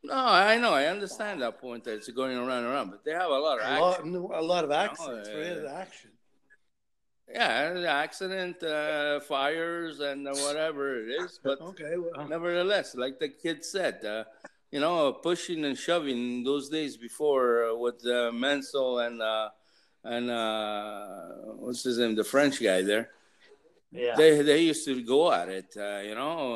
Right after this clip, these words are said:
Speaker 1: uh, Schumacher with, uh, Damon Hill. They went at it, you know.
Speaker 2: I don't know if they can do that.
Speaker 1: Uh,
Speaker 2: I don't know if
Speaker 1: so
Speaker 2: they can do that with these cars. And you have to, you have to
Speaker 1: No,
Speaker 2: remember you,
Speaker 3: I
Speaker 2: the,
Speaker 3: don't
Speaker 2: the
Speaker 3: think so.
Speaker 2: technology, the, uh, whatever they were using,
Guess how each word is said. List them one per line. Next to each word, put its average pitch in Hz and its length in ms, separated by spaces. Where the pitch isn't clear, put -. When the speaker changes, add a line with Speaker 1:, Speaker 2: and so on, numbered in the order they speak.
Speaker 1:
uh, 104 640
Schumacher 143 880
with, 135 280
uh, 127 120
Damon 139 460
Hill. 151 280
They 135 160
went 147 280
at 151 240
it, 98 220
you 104 120
know. 135 160
Speaker 2:
I - 40
don't 180 100
know 160 180
if - 120
they 156 80
can 123 260
do 139 140
that. 143 200
Speaker 1:
Uh, 120 180
Speaker 2:
I 156 40
don't 175 160
know 175 60
if 160 60
Speaker 1:
so - 40
Speaker 2:
they 151 80
can 123 140
do 127 160
that 127 140
with 107 120
these 127 200
cars. 120 500
And 156 100
you 156 60
have 165 140
to, 139 200
you 151 120
have 151 100
to - 80
Speaker 1:
No, 147 60
Speaker 2:
remember 139 340
you, 123 180
Speaker 3:
I 131 100
Speaker 2:
the, 139 60
Speaker 3:
don't 131 140
Speaker 2:
the 131 80
Speaker 3:
think 120 160
so. - 100
Speaker 2:
technology, 139 760
the, 117 480
uh, 131 40
whatever 151 460
they 139 100
were 139 140
using, 147 560